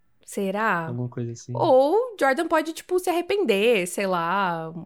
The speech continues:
Speaker 1: mudar de
Speaker 2: Aham.
Speaker 1: lado. Vamos ver, né? Mas eu acho que são personagens bem interessantes, assim.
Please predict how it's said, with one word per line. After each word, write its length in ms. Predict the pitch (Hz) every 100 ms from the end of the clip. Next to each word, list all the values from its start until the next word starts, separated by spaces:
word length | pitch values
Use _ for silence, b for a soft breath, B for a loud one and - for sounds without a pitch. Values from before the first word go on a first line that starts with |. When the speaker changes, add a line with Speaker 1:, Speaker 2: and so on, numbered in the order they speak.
| -
Speaker 1:
mudar 240 | 202 175
de 60 | 170
Speaker 2:
Aham. 80 | 147
Speaker 1:
lado. 800 | 160 175 214 180 160 165 160 180 _
Vamos 320 | 190 220 285
ver, 220 | 208 156
né? 260 | 160 165 170
Mas 140 | 180
eu 40 | 196
acho 100 | 196
que 80 | -
são 140 | 269
personagens 560 | 302 294 277 277 277 269
bem 460 | 233 247 262 277
interessantes, 840 | 277 240 262 302 - 214 170 - 175
assim. 360 | 170 - 143